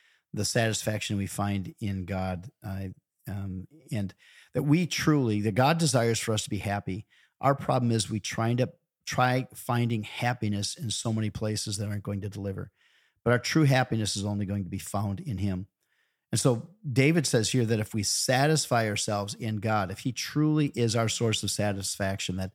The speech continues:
we get our happiness by being connected with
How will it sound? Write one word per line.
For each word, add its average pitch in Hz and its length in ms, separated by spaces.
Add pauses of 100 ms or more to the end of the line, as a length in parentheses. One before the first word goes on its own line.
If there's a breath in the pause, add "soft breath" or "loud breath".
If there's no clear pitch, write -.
(420 loud breath)
we 131 140
get 151 160
our 127 80
happiness 139 840 (400 soft breath)
by 110 400
being 104 380
connected 123 720
with 123 520